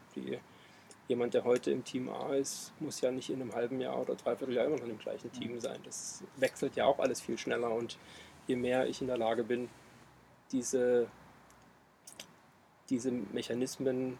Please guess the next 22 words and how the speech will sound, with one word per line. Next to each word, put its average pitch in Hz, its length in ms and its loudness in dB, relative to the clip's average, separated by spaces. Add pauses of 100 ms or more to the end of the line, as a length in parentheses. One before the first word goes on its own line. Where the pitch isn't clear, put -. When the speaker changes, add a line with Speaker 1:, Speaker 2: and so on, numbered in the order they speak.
(140)
Speaker 1:
unabhängig 139 540 4
vom 123 160 -4
einzelnen 117 360 -2
Individuum 127 500 0
zu - 120 -8
gestalten, 123 540 0
umso, 123 520 -4
umso 123 200 -8
flexibler 131 540 0
und 120 80 -2
agiler 110 360 0
werden 117 180 -2
Organisationen 120 680 -8
sein. - 140 -6 (300)
Und 135 140 -12
das - 260 -4
ist, - 180 -6
glaub - 160 0
ich, - 60 -14
der - 100 -16
Schlüssel. - 280 -12 (720)
Speaker 2:
Okay. 110 220 -18